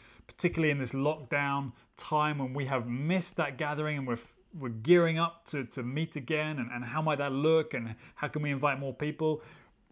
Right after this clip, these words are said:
That's great. Thank God for all of those things. And we're so looking forward to, to getting back to Sunday gatherings again. But the,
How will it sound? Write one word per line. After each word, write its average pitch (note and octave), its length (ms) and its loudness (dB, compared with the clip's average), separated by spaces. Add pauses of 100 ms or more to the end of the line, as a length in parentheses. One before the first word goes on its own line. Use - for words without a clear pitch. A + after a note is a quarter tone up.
(480)
That's D#3+ 240 4
great. C3+ 640 -2
Thank C#3+ 340 -4
God E3 260 4
for D3+ 140 -6
all C#3+ 160 0
of B2 80 -2
those A#2 220 0
things. A2 340 -4
And A#2+ 80 -2
we're A#2+ 160 0
so - 300 2
looking D#3+ 420 4
forward A#2+ 420 0
to, A#2+ 140 -4
to A2+ 160 -8
getting C3 320 -2
back B2 260 -2
to A#2+ 120 -10
Sunday A#2 340 -2
gatherings G#2+ 480 -4
again. G2+ 400 -6 (920)
But B2+ 160 -6
the, C3+ 120 -6